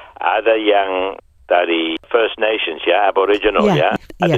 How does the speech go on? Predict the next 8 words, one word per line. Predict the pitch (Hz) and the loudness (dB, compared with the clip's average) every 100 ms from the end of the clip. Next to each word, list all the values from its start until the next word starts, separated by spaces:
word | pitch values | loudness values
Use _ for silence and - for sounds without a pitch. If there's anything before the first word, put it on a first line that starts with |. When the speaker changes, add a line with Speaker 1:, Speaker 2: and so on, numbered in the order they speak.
| - | -4
Speaker 1:
juga | - 180 | -2 0
Speaker 2:
orang | 196 180 | 0 0
pribumi. | 202 170 202 202 160 | 0 2 2 2 2
Speaker 1:
yang, | 120 - - | 0 -4 -4
yang | 95 95 - | -4 -8 -10
keturunan | 98 104 104 104 95 92 90 - _ _ | -4 0 2 2 -2 -4 -8 -12 _ _
Cina, | - 120 113 98 73 67 - _ _ | -4 -2 -2 0 -2 -2 -8 _ _
keturunan | 90 - 104 101 98 92 87 | -6 0 0 2 0 -2 -6